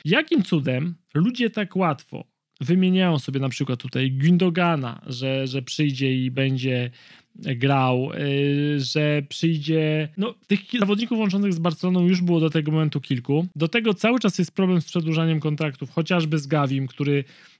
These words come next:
znowu nie jest zarejestrowany w pierwszej drużynie, tylko jest zawodnikiem drugiego składu. I jak tutaj ludzie naprawdę widzą możliwość powrotu Messiego? To było moje pytanie. I powiem wam, że ten wątek, gdzie znalazłem wiele,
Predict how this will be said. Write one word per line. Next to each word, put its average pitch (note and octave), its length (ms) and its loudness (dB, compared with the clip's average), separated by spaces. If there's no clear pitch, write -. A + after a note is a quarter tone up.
znowu D3 320 2
nie D3 140 2
jest C3+ 140 0
zarejestrowany C3 600 0
w A#2 40 -6
pierwszej C3 260 -4
drużynie, B2+ 400 -4
tylko C3 220 -6
jest B2+ 280 -6
zawodnikiem C#3 840 0
drugiego C3+ 380 -2
składu. C3+ 560 -2
I C#3+ 280 -4
jak C#4 400 -2
tutaj A#3 520 0
ludzie G3+ 300 4
naprawdę E3+ 560 2
widzą C3+ 580 -2
możliwość D#3+ 680 0
powrotu D3+ 680 -2
Messiego? C3 600 -4
To F#3 100 -4
było G#3+ 180 2
moje E3+ 240 2
pytanie. - 300 -10
I E3 80 -4
powiem C#4 260 -2
wam, A#3 180 2
że F#3+ 180 2
ten A#3+ 260 2
wątek, D#3+ 480 2
gdzie D#3 260 0
znalazłem E3+ 640 2
wiele, D3+ 840 4